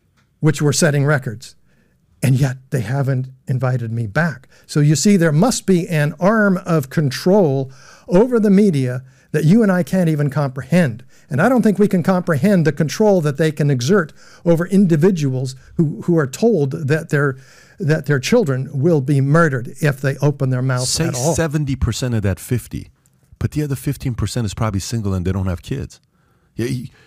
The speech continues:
Speaker 2: I understand what you're saying. I've, I've interviewed mobsters. Every living mobster that was a power player, that they've sat down right in front of me. From Sammy the Bull Gravano to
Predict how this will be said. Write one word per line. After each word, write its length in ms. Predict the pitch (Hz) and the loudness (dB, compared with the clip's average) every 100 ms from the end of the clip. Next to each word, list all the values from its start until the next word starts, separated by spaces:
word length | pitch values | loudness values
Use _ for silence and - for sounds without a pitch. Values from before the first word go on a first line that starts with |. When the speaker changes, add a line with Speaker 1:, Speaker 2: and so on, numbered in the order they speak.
| _ 107 | _ -2
Speaker 2:
I 140 | 151 | 0
understand 380 | 165 143 180 170 | 0 -2 -2 -2
what 140 | 135 | -2
you're 80 | - | -4
saying. 260 | - 139 104 | -6 -4 -4
I've, 120 | 107 - | -6 -6
I've 160 | 117 | -2
interviewed 380 | 160 151 143 131 | -2 -2 -2 -2
mobsters. 600 | 117 143 - - 65 - | -2 -4 -6 -8 -8 -6
Every 200 | 117 165 | -2 -2
living 280 | 139 143 127 | -2 -2 -2
mobster 460 | 107 123 - 101 | -2 -4 -6 -6
that 140 | 87 90 | -4 -2
was 180 | 101 101 | -2 -4
a 60 | |
power 260 | - 104 113 | -4 -2 -2
player, 340 | - 107 92 | -4 -4 -4
that 320 | 90 95 - 95 | -4 -6 -6 -6
they've 140 | 95 | -6
sat 220 | - 123 | -4 -4
down 140 | 120 107 | -4 -4
right 160 | 107 | -4
in 80 | 92 | -4
front 220 | - 98 | -6 -8
of 40 | 73 | -8
me. 80 | - _ _ _ _ | -14 _ _ _ _
From 180 | - 95 | -4 -4
Sammy 300 | - 143 143 | -2 -2 -2
the 80 | 123 | -2
Bull 160 | 113 | -4
Gravano 480 | 101 87 85 73 62 | -4 -4 -4 -4 -8
to 320 | - 98 85 | -6 -4 -4